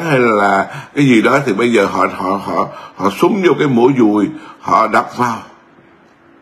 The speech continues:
Cho nên mình thấy cái chỗ này là, là mình mới thấy, thấy nó tội nghiệp, tội nghiệp cho cả đôi bên. Thí dụ như cái hiến máu nhân đạo,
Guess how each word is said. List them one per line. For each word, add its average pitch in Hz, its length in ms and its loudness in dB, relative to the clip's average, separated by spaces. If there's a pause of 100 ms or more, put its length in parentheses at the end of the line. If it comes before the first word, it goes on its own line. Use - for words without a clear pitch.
(2000)
Cho 123 80 4
nên 139 200 2
mình 107 140 0
thấy 147 180 0
cái 170 180 0
chỗ 123 120 4
này 123 180 2
là, 107 220 0
là 101 120 -2
mình 101 240 -2
mới 113 80 -4
thấy, 151 260 0 (540)
thấy 156 280 2
nó 156 120 0 (200)
tội 113 140 2
nghiệp, 117 280 2 (480)
tội 113 160 0
nghiệp 113 240 2
cho 139 180 2
cả 117 240 0
đôi 147 160 4
bên. 143 240 2 (1700)
Thí 165 140 4
dụ 123 180 6
như 139 220 0
cái 165 100 2
hiến 175 240 2
máu 185 160 4
nhân 151 240 -2
đạo, 107 480 0